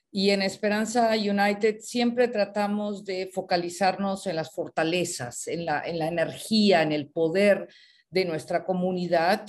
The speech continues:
y, eh, que traen resultados positivos, como tú, como tú justamente has mencionado. ¿Qué te da a ti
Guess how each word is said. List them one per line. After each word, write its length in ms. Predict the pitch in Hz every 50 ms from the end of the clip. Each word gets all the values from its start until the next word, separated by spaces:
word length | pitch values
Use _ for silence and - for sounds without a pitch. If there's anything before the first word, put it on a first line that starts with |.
| - - -
y, 420 | - 208 202 202 208 220 233 - -
eh, 280 | 170 170 165 165 165
que 120 | - 180 170
traen 500 | 175 - 180 180 175 180 185 196 208 202
resultados 640 | 202 185 175 - 170 147 - 170 165 165 175 170 -
positivos, 760 | - 170 170 - 165 147 - - 208 196 160 143 143 143 143
como 300 | - 175 160 160 160 156
tú, 480 | - - 185 180 180 180 175 - - -
como 320 | - 175 170 170 165 160 -
tú 240 | 202 202 185 185 - -
justamente 580 | - 202 185 - - 180 175 180 175 175 - 170
has 220 | 170 165 160 165
mencionado. 600 | - 170 165 165 - 170 165 170 160 151 143 143 143 _ - - - _ _ _ _ _ _ _ _ -
¿Qué 140 | - 294 311
te 180 | 320 370 349
da 240 | 320 320 311 302 277
a 160 | 254 - -
ti 540 | - - 240 247 247 254 254 247 247 - -